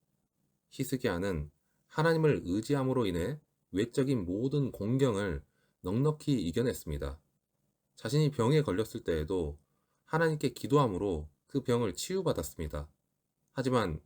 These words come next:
마음속에서 생겨난 교만으로 인해 그는 크게 무너지게 됩니다. 하나님을 의지하는 삶은 일시적으로 선택을 하는 것으로 끝나는 것이 아닙니다.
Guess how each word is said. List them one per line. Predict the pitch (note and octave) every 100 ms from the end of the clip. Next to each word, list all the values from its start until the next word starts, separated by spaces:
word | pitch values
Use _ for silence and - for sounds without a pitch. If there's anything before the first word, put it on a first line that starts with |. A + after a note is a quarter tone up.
| -
마음속에서 | D#2+ F2+ C3+ C#3+ C3 B2
생겨난 | A#2+ C3 C3 G#2+ D#2
교만으로 | - F2 A2+ C3 A2+
인해 | F2 D2 F#2+ - _ _ -
그는 | F2+ E2+ D2+ -
크게 | - D#3 F2 A2+ -
무너지게 | F2 E2 F#2+ F#2+ D#2
됩니다. | D#2 C#2 C#2+ - _ _ _ _ _ _ _ _ _
하나님을 | - D3 D3 C#3+ F2+ -
의지하는 | F#2+ B2 A#2+ A#2
삶은 | A2+ E2+ F#2+ D#2+ D2+ _ _ _ _ _ -
일시적으로 | A#2 B2 D#3 D3 G#2 E2+ A#2+ D3+ _
선택을 | _ D3 C#3+ C#3 C3
하는 | C3 C3
것으로 | A#2+ A2+ G#2+ D2+ - _ _
끝나는 | - D3 D3+ C3
것이 | F#2+ E2+ G#2+
아닙니다. | E2+ F2+ E2 D#2 D#2